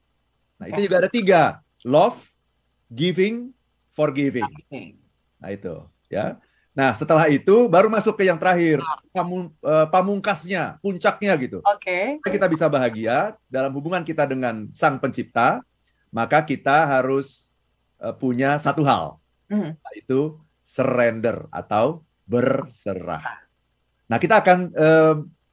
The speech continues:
Speaker 1: coba lakukan perjalanan itu dalam, eh, Smart Happiness. Dan pada pagi hari ini kita masuk dalam perjalanan kita yang pertama,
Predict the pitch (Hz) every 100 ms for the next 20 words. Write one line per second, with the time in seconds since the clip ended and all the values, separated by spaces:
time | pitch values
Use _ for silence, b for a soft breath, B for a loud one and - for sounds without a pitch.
0 | _ - 170 185 170 156 170 165 156 151
1 | 147 143 135 123 127 190 123 117 117 107
2 | 117 117 110 123 110 113 123 110 156 -
3 | _ _ _ _ - 123 123 117 123 117
4 | 120 110 110 107 156 185 - 127 131 131
5 | - 135 123 120 120 117 113 120 117 110
6 | 113 104 107 107 127 156 196